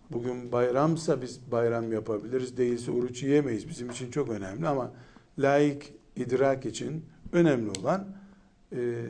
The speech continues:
bayram ne zaman, yani tatile ne zaman çıkacağız? Onlar için önemli olan bu oluyor. Şimdi, e, bu nedenle Suudi Arabistan gibi,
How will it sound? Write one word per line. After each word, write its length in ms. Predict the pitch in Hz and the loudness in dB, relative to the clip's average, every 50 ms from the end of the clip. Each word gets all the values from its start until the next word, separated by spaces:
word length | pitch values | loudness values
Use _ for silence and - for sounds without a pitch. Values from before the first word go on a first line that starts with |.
| 123 - - 147 131 - - - | -8 -8 -10 -10 -12 -14 -14 -14
bayram 460 | 160 123 156 175 202 220 247 226 180 | -2 2 4 4 6 4 2 0 0
ne 120 | 131 113 104 | 0 0 -2
zaman, 300 | 92 98 92 85 82 82 | -4 -6 -6 -8 -8 -8
yani 220 | 90 98 98 101 | -10 -10 -10 -2
tatile 480 | - 147 139 143 139 143 170 170 170 160 | 2 4 4 4 4 4 2 4 4 4
ne 100 | 151 131 | 2 0
zaman 280 | 113 113 104 98 90 | -2 -2 -4 -4 -8
çıkacağız? 580 | 85 - - - - 110 - - 92 87 - - | -10 -12 -14 -14 -12 -12 -10 -8 -8 -10 -10 -10
Onlar 320 | - - 120 120 117 110 | -10 -8 -6 -4 -4 -6
için 200 | 107 117 - 180 | -6 -6 -6 -6
önemli 320 | 139 123 117 110 107 104 98 | -4 -2 -2 -2 -2 -2 -4
olan 260 | 98 101 131 190 214 - - - - - - _ - _ _ _ _ - 208 202 180 170 - - - | -4 -4 -4 -4 -6 -10 -18 -20 -20 -20 -20 _ -20 _ _ _ _ -16 -12 -10 -10 -10 -10 -12 -12
bu 240 | 170 139 160 170 135 | -10 -4 -2 0 2
oluyor. 400 | 110 104 95 104 135 202 - - - - - - - - - - - _ _ | 2 2 0 0 -2 -2 -4 -6 -10 -16 -20 -20 -20 -20 -20 -20 -20 _ _
Şimdi, 520 | - - 202 185 175 160 170 170 165 170 165 165 156 156 165 160 156 156 147 135 127 - - - | -6 -2 0 2 4 6 6 4 4 2 -2 -8 -10 -10 -10 -8 -10 -10 -10 -10 -12 -14 -8 -4
e, 260 | 131 123 120 117 120 123 120 - 120 - - - - - - - 156 147 147 - - - | -4 -2 -2 -2 -4 -6 -8 -10 -10 -12 -14 -16 -18 -18 -16 -14 -14 -12 -12 -10 -8 -6
bu 260 | 190 202 196 190 175 | -2 -2 0 2 4
nedenle 720 | 160 151 139 - 165 165 165 151 123 113 107 101 104 107 - - - - - - - - - - - - - - - - - - - - - - - - - - - - - - - - - - - - - - - - | 2 2 6 6 6 6 6 4 2 0 0 0 -2 -2 -6 -10 -14 -16 -18 -18 -18 -18 -14 -14 -14 -12 -12 -12 -12 -12 -12 -2 -2 -2 -2 -2 -8 -8 -6 -6 -6 -8 -8 -12 -12 -14 -14 -16 -16 -16 -8 -4 -4 -4
Suudi 340 | - - - 165 175 185 185 | -2 0 0 2 4 6 6
Arabistan 760 | 175 175 180 175 175 147 - - - 175 175 175 170 160 | 8 8 6 6 4 0 -2 4 4 6 6 6 4 2
gibi, 360 | 139 147 156 139 127 113 104 | 0 -2 -2 0 0 -2 -2